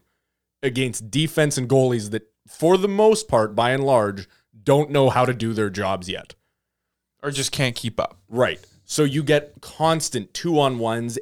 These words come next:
Speaker 1: Every shot on goal has some chance to go in.
Speaker 2: Yeah.
Speaker 1: But again, all the forwards are already, they're miles ahead of everyone else. So it's always high octane. Everything that happens could become a goal. That's why I say it's exciting,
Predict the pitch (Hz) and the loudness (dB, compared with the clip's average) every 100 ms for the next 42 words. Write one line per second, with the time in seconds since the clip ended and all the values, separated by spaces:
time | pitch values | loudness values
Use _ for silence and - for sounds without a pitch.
0 | - 160 170 151 - 147 127 117 113 107 | -2 0 2 0 0 0 2 0 -2 2
1 | 113 117 110 117 98 - 123 135 123 123 | 4 4 2 -2 -2 -4 -2 -2 -2 -2
2 | 120 117 - 101 104 101 110 87 98 _ | -4 -6 -8 -4 -2 -2 -4 -8 -14 _
3 | - 254 - _ _ _ _ - 156 151 | -14 -14 -14 _ _ _ _ -6 0 0
4 | 135 165 123 143 151 131 - 180 143 120 | 2 0 2 2 2 0 -2 -2 0 -2
5 | - 127 123 139 131 135 135 120 107 _ | -2 0 2 2 2 0 0 -4 -8 _
6 | _ - 147 143 123 160 175 131 107 - | _ -2 0 0 0 -2 0 0 -4 -4
7 | 165 190 107 110 104 98 123 147 - - | -2 -2 -2 -4 -4 -6 -6 -8 -10 -18
8 | _ _ _ - - 139 139 - - 160 | _ _ _ -8 2 4 2 0 2 2
9 | 156 127 - 123 135 117 139 - 104 87 | 2 -2 -6 -4 -2 0 -4 -6 -12 -12
10 | - - 180 180 170 175 160 127 - 180 | -8 0 2 2 2 0 -4 -4 -2 -2
11 | - 107 107 - _ _ - 180 165 123 | -2 -8 -10 -14 _ _ 2 4 4 0
12 | 147 - 127 110 101 127 113 - _ _ | -8 -6 -8 -6 -2 0 0 -6 _ _
13 | _ 135 135 135 127 117 - 123 113 101 | _ 0 0 2 2 2 0 -2 -2 -6
14 | - 110 95 - | -6 -4 -6 -12